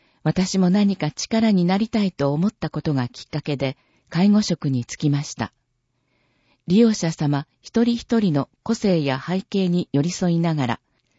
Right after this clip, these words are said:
その方に合ったケアをする介護の仕事。九年経った今でも、難しさを痛感すると同時に、やりがいも感じています。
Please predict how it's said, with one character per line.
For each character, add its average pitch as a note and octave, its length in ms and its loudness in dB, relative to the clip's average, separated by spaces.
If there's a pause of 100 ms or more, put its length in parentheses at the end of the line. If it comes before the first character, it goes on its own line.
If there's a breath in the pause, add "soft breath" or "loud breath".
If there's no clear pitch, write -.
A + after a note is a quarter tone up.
(260)
そ F#3+ 140 0
の G3+ 120 6
方 G3+ 260 -2
に F#3 160 2
合 G#3 40 2
っ - 100 -4
た E3+ 140 -4
ケ G#3+ 260 0
ア D3+ 140 2
を B2 100 -2
す - 200 -8
る B2 220 -4
介 G#3+ 220 0
護 D3 100 2
の A2 140 0
仕 - 160 -6
事。 A#2 320 -4 (960)
九 G3 120 0
年 B3+ 220 4
経 B3+ 120 -2
っ B3 40 0
た D#3 200 -2
今 F#3 240 4
で D3+ 120 -2
も、 C3 220 0 (400)
難 G3+ 380 -2
し - 60 -12
さ F#3+ 200 -2
を F#3 100 0
痛 G#3 220 -4
感 G3+ 260 0
す G3 200 -4
る G3+ 120 -2
と B2 160 -2
同 C3+ 240 -2
時 C3+ 160 -2
に、 C3 220 0 (240)
や D3+ 120 0
り F#3+ 120 4
が G#3+ 140 4
い G#3 60 4
も G3 120 4
感 E3 220 -2
じ E3 140 -8
て D3 100 -4
い C#3 100 0
ま B2+ 140 0
す。 - 240 -20